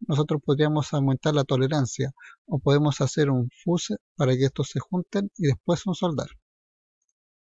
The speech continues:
Y ahora podemos ver que ahora sí esto ya está correctamente conectado, ya todo esto es un circuito. Entonces aquí ya tenemos las dos, las dos mallas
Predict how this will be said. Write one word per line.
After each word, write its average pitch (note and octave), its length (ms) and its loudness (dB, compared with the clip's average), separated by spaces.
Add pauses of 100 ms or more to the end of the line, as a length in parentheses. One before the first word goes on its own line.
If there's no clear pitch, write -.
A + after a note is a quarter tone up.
(140)
Y C3+ 80 0
ahora C#3 160 2
podemos D3+ 380 2
ver D#3+ 200 2
que F3+ 220 -2 (1040)
ahora E3 300 2
sí F3 340 0
esto D#3+ 240 -2
ya D#3 100 2
está D3+ 200 -2
correctamente D3+ 720 0
conectado, C3+ 440 0
ya A#2+ 160 0
todo C#3 240 0
esto C#3+ 220 0
es D3 60 2
un C#3+ 80 0
circuito. C#3+ 460 -4 (1080)
Entonces D#3 340 0
aquí E3+ 160 0
ya E3+ 80 4
tenemos F3 380 2
las E3 160 2
dos, F3+ 340 2
las D#3+ 140 2
dos F3 160 0
mallas C#3+ 540 0